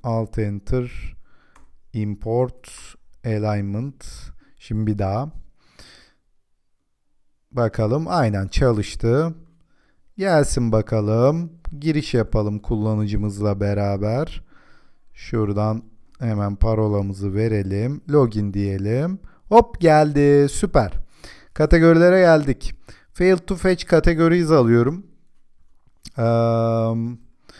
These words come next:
şuraya gelelim. Burası neresi abi ya? PyCharm'da ne işi var bunun? PyCharm'ı kapa.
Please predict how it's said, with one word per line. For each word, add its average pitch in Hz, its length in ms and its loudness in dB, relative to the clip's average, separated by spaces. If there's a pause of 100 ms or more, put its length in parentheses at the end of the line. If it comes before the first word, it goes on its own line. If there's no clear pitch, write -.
(600)
şuraya 151 460 4
gelelim. 147 580 2 (320)
Burası 156 400 -4
neresi 127 440 -4
abi 95 280 -8
ya? 95 240 -10 (300)
PyCharm'da 127 680 -4
ne 123 140 -6
işi 110 220 -10
var 95 180 -8
bunun? 95 180 -12
PyCharm'ı 113 680 -6
kapa. 101 460 -8